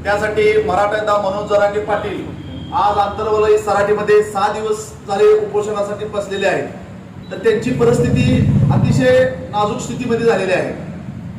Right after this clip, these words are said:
तरी त्याच आंदोलनाची मंगळवेढ्यामध्ये तीव्रता वाढवण्यासाठी आज आपण इथं, अ, मंगळवेढा सकल मराठा समाजाच्या वतीनं,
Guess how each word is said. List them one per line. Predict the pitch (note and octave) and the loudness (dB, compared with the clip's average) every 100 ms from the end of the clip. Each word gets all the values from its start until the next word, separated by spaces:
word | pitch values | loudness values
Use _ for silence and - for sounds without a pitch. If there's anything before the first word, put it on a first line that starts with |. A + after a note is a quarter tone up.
| - | -4
तरी | G#3 A#3+ A#3+ A#3 - - - - - - - - | -2 0 -2 -4 -6 -10 -12 -12 -12 -12 -10 -2
त्याच | A3 B3 B3+ | 0 2 0
आंदोलनाची | A#3 A3+ A#3 B3 B3 B3+ B3+ B3 B3 - - | 0 2 4 2 0 -4 -6 -8 -10 -12 -10
मंगळवेढ्यामध्ये | G#3+ A#3 A#3+ A#3 A#3 A#3+ A#3 | -2 2 2 2 4 4 2
तीव्रता | - - A3+ A3+ A#3+ | -2 -2 2 2 4
वाढवण्यासाठी | A#3+ A#3 A#3 A3+ A3+ A3 D3+ - - - - | 2 2 0 0 0 0 -2 -6 -12 -14 -4
आज | G#3 A#3 | 0 2
आपण | A#3+ A#3 A#3+ A#3+ | 0 0 -2 -2
इथं, | A3+ A#3+ A#3+ A#3+ - - - - - - - | -2 0 0 0 -4 -12 -16 -18 -18 -18 -8
अ, | F3 | -6
मंगळवेढा | F#3+ G#3+ A3+ A#3+ A#3+ A#3+ | -4 0 2 4 4 2
सकल | A#3 B3 | -4 -4
मराठा | A3+ A3 A#3 A#3+ | -2 0 0 -2
समाजाच्या | A3 A3 A3+ A#3 A#3+ | -2 -2 0 0 2
वतीनं, | A3+ A3+ A#3 A#3+ | 2 4 0 0